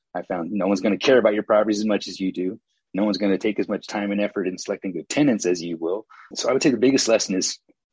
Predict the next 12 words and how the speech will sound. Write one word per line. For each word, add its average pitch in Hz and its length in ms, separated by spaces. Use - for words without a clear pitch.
good 123 160
tenant 95 260
selection. - 400
That 107 80
is 104 100
good 90 120
property 98 300
management. 87 340
Those 101 180
two, 104 180
I 101 60
mean, 98 240